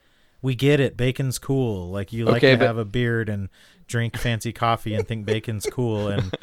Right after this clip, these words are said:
Speaker 2: <laughs>
Speaker 1: like, make, you know, fancy, do, like, woodworking on the side or something. I don't know. But
Speaker 2: Okay, Cole.
Speaker 1: like
Speaker 2: So there's a, there's a burger place near me,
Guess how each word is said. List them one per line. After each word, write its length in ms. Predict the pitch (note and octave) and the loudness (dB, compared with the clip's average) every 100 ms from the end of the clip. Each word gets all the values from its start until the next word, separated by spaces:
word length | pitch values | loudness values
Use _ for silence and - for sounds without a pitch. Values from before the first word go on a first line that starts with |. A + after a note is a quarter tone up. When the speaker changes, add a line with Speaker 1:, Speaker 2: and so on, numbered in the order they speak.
| - - D3+ | -4 -2 -4
Speaker 2:
<laughs> 340 | - C3 G#2 | -4 -10 -8
Speaker 1:
like, 340 | A#2 A2 G#2 G#2+ | -4 -2 0 0
make, 240 | A2 A2 - - - - | 0 -2 -6 -18 -18 -10
you 160 | A2+ | -4
know, 220 | G#2+ G2+ | -2 -2
fancy, 640 | F#2+ - B2 - A2+ A2 - | -6 -12 -14 -4 -4 -4 -6
do, 100 | A2+ | -2
like, 200 | G#2+ G2+ | -2 -4
woodworking 640 | G#2+ A#2 G#2+ G2+ F#2 G2 | -4 -2 -2 -4 -4 -8
on 140 | F#2 F#2 | -6 -8
the 60 | F2+ | -8
side 280 | G#2 G2+ | -4 -4
or 60 | F2+ | -6
something. 380 | - F2 - E2+ | -10 -12 -12 -10
I 80 | F#2+ | -8
don't 100 | F2+ | -8
know. 200 | E2 D#2+ | -12 -12
But 220 | G2 F2+ | -12 0
Speaker 2:
Okay, 260 | B2 C#3+ A#2+ | 2 4 2
Cole. 520 | - C#3+ C3+ A#2 - - | 4 4 6 4 -2 -12
Speaker 1:
like 100 | G2+ | -2
Speaker 2:
So 80 | B2 | 2
there's 200 | B2+ B2+ | 2 4
a, 180 | A#2+ - | 2 2
there's 220 | A2+ A2+ | 2 2
a 60 | G#2+ | 4
burger 300 | B2 D3 C#3 | 4 4 2
place 400 | B2 A2+ G#2+ - - | 4 2 2 -2 -4
near 200 | G#2+ A2 | 2 4
me, 340 | G#2+ G2+ G2 | 4 4 2